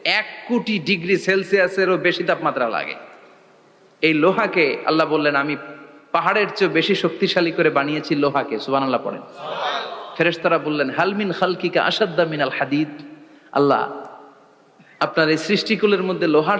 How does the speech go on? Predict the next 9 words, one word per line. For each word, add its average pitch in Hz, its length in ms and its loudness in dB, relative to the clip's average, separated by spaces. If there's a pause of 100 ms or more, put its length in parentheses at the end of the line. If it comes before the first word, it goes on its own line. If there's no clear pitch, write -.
চাইতেও 202 340 4
শক্তিশালী 185 560 2
কি 175 120 0
কিছু 185 300 2
আছে? 180 580 0 (520)
আল্লাহ 139 220 2
বললেন, 151 240 -2
"নাম 160 320 0
আছে।" - 260 -6